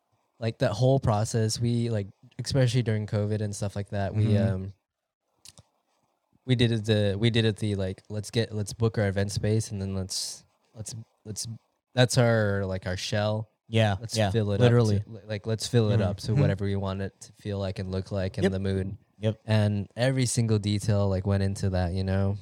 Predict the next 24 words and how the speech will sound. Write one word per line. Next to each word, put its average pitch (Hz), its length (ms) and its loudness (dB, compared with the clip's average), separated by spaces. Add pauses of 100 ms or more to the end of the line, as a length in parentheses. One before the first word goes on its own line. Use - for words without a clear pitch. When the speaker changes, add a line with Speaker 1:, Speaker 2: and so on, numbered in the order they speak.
(140)
Speaker 2:
Mm-hmm. 107 280 -2
Speaker 1:
And, 101 220 0
um, 92 460 -2 (2000)
come 120 180 6
the 104 100 4
day, 110 300 4
you 101 180 -4
know, 101 140 -4
the 98 80 -2
day 107 200 2
goes 98 180 0
by 87 140 -2
fo-, 73 220 -8
so 95 260 0
fast. - 480 -10
Speaker 2:
Yeah. 90 240 0 (120)
Speaker 1:
Yeah. 87 320 -6
So, 107 280 0
like, 101 200 0
we 104 120 2
always 104 340 2
remind 95 200 -2
ourselves, 95 340 -4
like, 90 320 -4